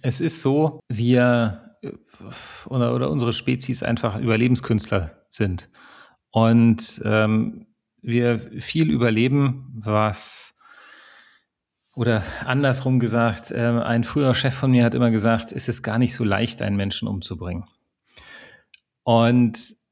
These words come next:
äh, damit hat er Gott sei Dank recht. Und wenn man so sieht, wie manche, ähm, oder was manche Patienten an Arzt, äh,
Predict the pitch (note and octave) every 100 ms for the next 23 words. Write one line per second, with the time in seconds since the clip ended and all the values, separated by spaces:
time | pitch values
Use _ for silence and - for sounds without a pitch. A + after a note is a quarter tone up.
0 | _ - A2+ A2+ - - A#2 C3+ C3 C3
1 | C3 B2 - A#2+ A2+ G2+ G2 B2+ - -
2 | - _ _ _ - - A#2 A2 G#2+ A#2
3 | A#2 A2+ G#2 D3+ - - - G#2+ A2 C3
4 | B2+ A#2 G2+ A2 G#2+ D#3+ - A2+ F#2 -
5 | _ _ G#2+ G2+ G2+ G2 - _ A#2 G#2
6 | G2+ C3+ - A2+ C3 C3 A#2 - - G#2
7 | B2 B2 B2 - A2+ G#2 A#2 B2 - -
8 | - A2 G#2+